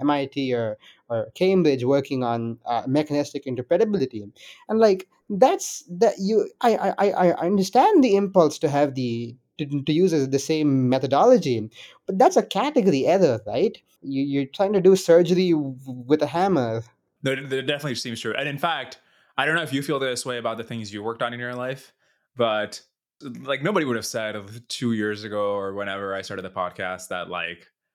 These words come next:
Speaker 2: the expected value of your podcast is you get to, you know, wh-, wh-, whatever cool things. I'm not talking in terms of, like, the good values for the, uh,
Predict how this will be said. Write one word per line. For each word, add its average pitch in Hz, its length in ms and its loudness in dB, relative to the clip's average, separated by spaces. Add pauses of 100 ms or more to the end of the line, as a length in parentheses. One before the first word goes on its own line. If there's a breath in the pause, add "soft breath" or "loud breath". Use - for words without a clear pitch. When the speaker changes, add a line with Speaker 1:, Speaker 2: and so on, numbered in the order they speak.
(120)
Speaker 2:
the 120 120 0
expected 120 420 -6
value 107 340 -6
of 95 60 -14
your 101 100 -8
podcast 92 680 -6
is 92 120 -10
you 95 60 -14
get 92 200 -10
to, 90 440 -10 (880)
you 135 160 -2
know, 135 100 -2
wh-, 120 160 0
wh-, 123 140 -6
whatever 131 240 -2
cool 123 220 -8
things. 117 260 -8
I'm 139 60 -6
not 143 100 0
talking 139 200 -4
in 120 180 -8
terms 107 240 -8
of, 104 60 -6
like, 95 120 -8
the 101 80 -10
good 107 260 -6
values 95 380 -6
for 101 140 -12
the, 92 200 -10 (220)
uh, 101 260 -6